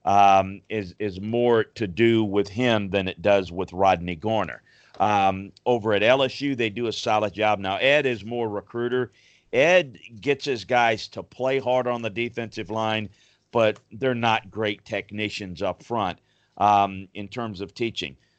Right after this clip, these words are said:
Uh, but I think they're, they're pretty solid. I, I think that, um, you know, for example, over time, you know, Greg Kulikowski did a great job at Alabama last year.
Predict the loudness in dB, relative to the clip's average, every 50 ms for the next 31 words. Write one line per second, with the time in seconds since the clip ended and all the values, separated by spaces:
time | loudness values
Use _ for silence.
0 | _ _ -2 0 2 2 0 -2 0 0 0 2 2 -2 0 -2 -4 -2 -2 -4
1 | -4 -4 -4 -8 -10 -6 -4 -6 -6 -4 -6 -2 0 2 2 2 0 -4 -8 _
2 | -2 -2 -2 -2 0 2 2 2 2 -2 _ -8 -8 -8 -8 _ _ _ -6 -6
3 | -6 -6 -6 _ _ -4 -2 0 0 0 0 -2 -4 -10 -18 _ _ -10 -10 -10
4 | -10 -12 _ _ _ _ -6 -6 -6 -6 -8 -6 -6 -6 -6 -6 -8 -8 -8 -4
5 | -2 -2 -2 -2 -4 -6 -6 -6 -8 -8 -4 -2 0 2 2 0 0 -2 -6 -10
6 | -14 _ _ -20 _ -20 _ _ _ _ -4 0 2 4 4 4 2 0 -2 -6
7 | -14 -12 -2 0 2 2 0 -2 -4 -2 0 0 0 0 2 4 4 4 4 2
8 | -2 -6 -10 -8 -4 -4 -4 -4 -4 -4 -4 0 0 0 -2 -2 -2 0 2 4
9 | 4 2 2 0 -4 -14 _ _ _ _ _ _ _ _ _ -14 -14 -14 -16 _
10 | _ _ -8 -4 -2 -2 -2 0 -2 -4 -4 -2 -2 0 0 2 2 0 0 0
11 | -4 -4 0 2 2 2 0 -2 -6 -8 -6 -6 -6 -8